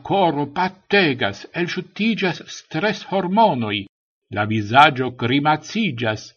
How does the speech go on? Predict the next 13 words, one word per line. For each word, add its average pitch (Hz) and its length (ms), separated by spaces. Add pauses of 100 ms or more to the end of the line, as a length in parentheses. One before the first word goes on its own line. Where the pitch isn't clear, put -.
(500)
la 98 140
cerbo 175 540
koncentras 135 1000
ĉiun 208 400
atenton 156 840
al 127 220
la 127 160
danĝero. 104 720 (2000)
Post 190 320
malapero 180 680
de 113 140
la 107 140
danĝero 107 680